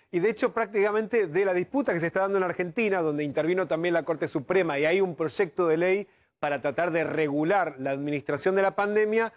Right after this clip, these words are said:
donde de hecho le preguntaban, a partir de una pregunta al presidente argentino,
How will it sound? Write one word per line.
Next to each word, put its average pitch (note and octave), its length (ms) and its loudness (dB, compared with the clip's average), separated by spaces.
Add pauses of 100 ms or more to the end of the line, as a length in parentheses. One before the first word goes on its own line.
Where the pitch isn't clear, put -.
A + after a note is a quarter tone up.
(260)
donde F3+ 260 2
de A3+ 80 4
hecho A3 180 0
le F#3+ 100 0
preguntaban, F3 1040 0 (220)
a C3+ 80 -8
partir C3+ 360 0
de E3 60 0
una E3+ 120 0
pregunta E3 300 0
al D3 80 0
presidente D#3+ 380 -2
argentino, F#3 640 -2